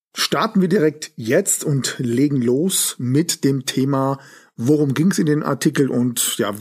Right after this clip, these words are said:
wie sehe ich das Ganze? Also, falls du den Artikel nicht gelesen hast, hier unten bauen wir gleich einen Link ein in die Shownotes, da kannst du gerne mal reinschauen.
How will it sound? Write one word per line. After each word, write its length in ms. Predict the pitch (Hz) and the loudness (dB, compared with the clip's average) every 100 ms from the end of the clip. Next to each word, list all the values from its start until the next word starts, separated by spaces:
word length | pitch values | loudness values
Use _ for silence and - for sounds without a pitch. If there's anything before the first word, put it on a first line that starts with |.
| 110 | -4
wie 140 | 135 | -2
sehe 240 | 123 123 117 | 0 0 -2
ich 140 | 120 | -4
das 200 | - - | -4 -6
Ganze? 380 | - 87 95 101 | -6 -10 -12 -8
Also, 240 | 113 98 - _ - - - - - - | -6 -6 -10 _ -20 -18 -20 -20 -20 -16
falls 340 | - - 202 - | -4 0 0 2
du 80 | |
den 160 | 170 160 | 2 2
Artikel 540 | 143 - 175 160 156 - | 0 0 2 2 0 -2
nicht 480 | 135 160 165 - | 0 0 0 -2
gelesen 460 | 139 120 151 180 151 | 0 2 2 2 2
hast, 300 | 151 147 - | 0 -2 -4
hier 100 | 151 | -4
unten 500 | 143 156 143 131 131 | -4 -2 -2 -2 -2
bauen 220 | 117 135 | -2 0
wir 80 | 131 | 2
gleich 240 | 120 120 | 2 0
einen 120 | 110 107 | 0 -2
Link 220 | 156 - | -2 0
ein 140 | 127 | 0
in 80 | 120 | 0
die 80 | 117 | 0
Shownotes, 600 | - 127 151 147 143 - | 0 0 0 0 -2 -4
da 120 | 120 | -4
kannst 260 | - 131 - | -4 -4 -2
du 60 | |
gerne 160 | 123 117 | -2 0
mal 180 | 110 101 | 0 -2
reinschauen. 540 | 123 165 160 147 147 | 0 0 0 0 -2